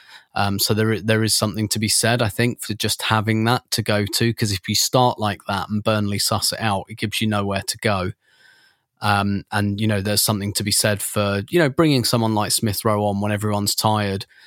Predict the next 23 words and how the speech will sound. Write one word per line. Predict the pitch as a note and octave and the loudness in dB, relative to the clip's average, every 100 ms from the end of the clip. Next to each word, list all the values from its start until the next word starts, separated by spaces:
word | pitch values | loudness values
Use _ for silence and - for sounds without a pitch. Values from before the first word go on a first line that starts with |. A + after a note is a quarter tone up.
| - | -10
and | - G#2+ | -2 0
he's | G2+ G#2+ F#2+ - _ | 2 0 -2 -4 _
running | G#2 A2 G#2+ G#2 | -2 2 2 2
around | G#2+ G#2+ G#2 | 2 2 2
like | G#2+ | 0
the | G2 | 0
Road | G#2+ A2 G#2+ - | 0 0 0 -2
Runner. | G2+ F#2 F#2+ - _ - - _ _ | -2 -2 -6 -8 _ -20 -20 _ _
Um, | G#2 G#2 G2+ G2+ A2+ | 0 2 4 0 -2
th-, | G#2+ G#2 | -2 -2
uh, | |
you | G#2 A2+ | 0 0
know, | G#2 | 2
there's | G#2+ A2 | 2 2
a | |
lot | A2 G#2+ | 2 0
to | - | -2
be | A2 | 0
said | - G#2+ | 0 0
for | - G2+ | -2 -2
that. | G2 - | -2 0
So | A#2 G2+ | 0 2
I, | A2+ | 0